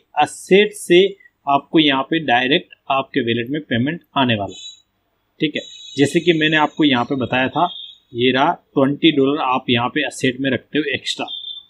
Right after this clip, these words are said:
ठीक है। तो उसमें जो transaction fees लगती है, कोई स्ट्रेटजी अगर आप यूज़ करते हो, वन परसेंट के हिसाब से, अ, स्ट्रेटजी में जितना भी प्रॉफिट निकलेगा, वन परसेंट उसको जाएगा।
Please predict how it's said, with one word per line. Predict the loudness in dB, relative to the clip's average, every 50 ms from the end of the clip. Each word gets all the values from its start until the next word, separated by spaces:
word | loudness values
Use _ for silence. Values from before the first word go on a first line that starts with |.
| _ _ _ _ -20 _ _ _
ठीक | 0 0 0
है। | 0
तो | -4 _ _ _ _ -6 -4
उसमें | -4 0 2 2 4 4
जो | 4 2 2 0
transaction | 0 -2 0 2 4 4 2 0 2 2 2 4 4 2 0 0
fees | 2 2 2 0 -2 -2 0
लगती | 0 0 0 -2 _ 0 2 2 2
है, | 0 -2 -4
कोई | -4 0 2 2 2 2
स्ट्रेटजी | 0 -4 0 0 2 2 2 0 2 2 2 2
अगर | 4 2
आप | 0 0 0 -2
यूज़ | 0 2 4 4 4 2 2 0
करते | 0 0 0 0 2
हो, | 4 4 4 2 0 -6 _ _ _ _ _ -16
वन | -14 -10 -2 2 4 4 4 4 2 2
परसेंट | 2 2 2 2 -2 -4 -6 -2 2
के | 2
हिसाब | 2 2 4 2 0 0 0 -2
से, | 0 2 4 4 4
अ, | 2 -2 _ _ _ _ _ _ -2 -2 0 0 -2
स्ट्रेटजी | -6 -4 0 2 2 2 4 2 2 2
में | 2 0 -2
जितना | -4 -4 -4 -4 -2 0
भी | 0 0
प्रॉफिट | 0 0 -2 -2 -2 -2 -4
निकलेगा, | -4 0 0 2 2 4 2 0
वन | 0 0 -4 -2
परसेंट | -2 -2 -4 -2 -4 -6
उसको | -6 -8 -4 -2 0 2
जाएगा। | 4 2 2 2 0 -2